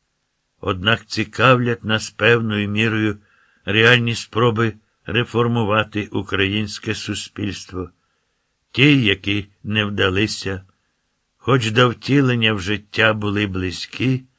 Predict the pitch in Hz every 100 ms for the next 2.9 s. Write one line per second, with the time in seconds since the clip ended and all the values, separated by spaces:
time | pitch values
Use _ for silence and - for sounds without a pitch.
0 | _ _ _ - 98 92 95 - - 104
1 | 107 104 98 _ _ _ _ 104 120 120
2 | - - 127 135 127 120 110 113 110